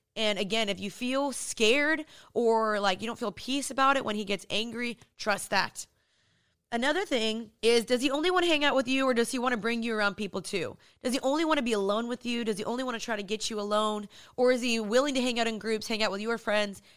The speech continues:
and you also hang out with his friends? Is he cool with introducing you to his friends? 'Cause that's a really big sign.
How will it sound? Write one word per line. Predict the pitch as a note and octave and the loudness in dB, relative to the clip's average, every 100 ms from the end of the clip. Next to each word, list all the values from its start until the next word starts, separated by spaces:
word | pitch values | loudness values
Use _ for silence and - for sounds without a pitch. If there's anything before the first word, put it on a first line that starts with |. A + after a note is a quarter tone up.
| _ | _
and | A3+ G#3+ | -2 -2
you | F#3+ A3+ D4+ C#4+ | -2 2 2 2
also | G#3 A#3 A3+ | 2 0 0
hang | A3 | -2
out | A3 | -2
with | G3+ | -4
his | E4+ A4 | -6 -4
friends? | - C3+ D#3 | 0 0 -2
Is | G#3 | -6
he | A#3 | -6
cool | - E4+ | -2 0
with | F#4 C#4 | 0 0
introducing | C4 B3+ A#3 A3+ B3+ | -4 -4 -6 -6 -8
you | G#3 G3 G3+ A3+ _ _ _ | -6 -4 -4 -6 _ _ _
to | G3+ | -6
his | A3 B3 | -4 -4
friends? | - A4 D#4 D#3 - _ _ | -2 -2 -2 -4 -14 _ _
'Cause | D4+ | 0
that's | G4 | 0
a | G#4 | 0
really | B3+ B3 | -2 -2
big | D4+ | -4
sign. | - A4 A4+ - | -6 -6 -4 -6